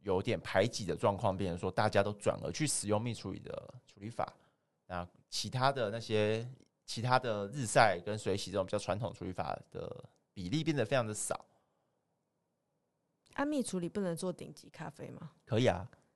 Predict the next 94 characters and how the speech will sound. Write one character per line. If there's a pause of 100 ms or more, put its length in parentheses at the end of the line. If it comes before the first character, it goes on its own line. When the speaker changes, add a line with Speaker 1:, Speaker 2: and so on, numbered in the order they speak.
Speaker 1:
它
的
蜜
处
理
当
然
还
是
很
好
啊，
可
是
Speaker 2:
哦。
Speaker 1:
像 (140)
大
家
就
只
会
想
到
蜜
处
理。 (240)
Speaker 2:
哦。
Speaker 1:
就
你
就
不
会
觉
得
说，
那
你
们
想
到
哥
斯
达
黎
加
就
觉
得
它
是，
它
是
一
个
比
较，
比
较
特
殊
的
处
理
方
式， (420)
然
后
有
一
个
比
较
特
殊
的
味
道 (440)
这
样
子。
但
其
实
它
本
身，
它
过
去
曾
经
是
非
常